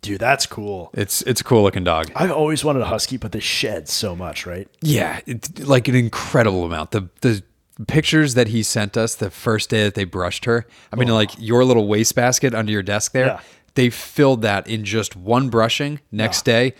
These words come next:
Speaker 2: filled it again.
Speaker 1: Oh, yeah,
Speaker 2: Next
Speaker 1: so
Speaker 2: day,
Speaker 1: we're done.
Speaker 2: filled it again. <laughs> It's, like, atrocious. Yeah, the whole, the whole shedding with a dog, our dog sheds like crazy too, and it's like,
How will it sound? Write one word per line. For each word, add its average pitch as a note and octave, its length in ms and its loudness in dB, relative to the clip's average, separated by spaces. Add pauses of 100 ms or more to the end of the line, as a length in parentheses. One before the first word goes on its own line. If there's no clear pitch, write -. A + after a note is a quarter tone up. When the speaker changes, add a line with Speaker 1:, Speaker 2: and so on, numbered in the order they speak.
(120)
Speaker 2:
filled F#2+ 400 -4
it F2+ 60 -6
again. G2 580 -4
Speaker 1:
Oh, C3 80 -2
yeah, A2+ 120 0
Speaker 2:
Next A2 220 -2
Speaker 1:
so A#2 80 2
Speaker 2:
day, G#2+ 80 4
Speaker 1:
we're G2 40 0
done. G#2 160 -8
Speaker 2:
filled A2 280 4
it G2+ 80 2
again. G#2+ 560 0
<laughs> - 60 -20 (420)
It's, B2+ 200 -6
like, G#2 340 0
atrocious. - 1160 -2 (480)
Yeah, B2+ 140 2
the A2+ 120 2
whole, F3+ 200 4
the D3+ 160 2
whole F#3 180 2
shedding B2+ 340 4
with G#2+ 140 0
a F#2 40 -2
dog, F2+ 360 2
our A2+ 160 2
dog F#2 340 0
sheds F#2 320 -6
like F2 200 -6
crazy F2 380 -8
too, F2 300 -10
and F#2+ 160 -10
it's F#2 180 -12
like, F2+ 320 -8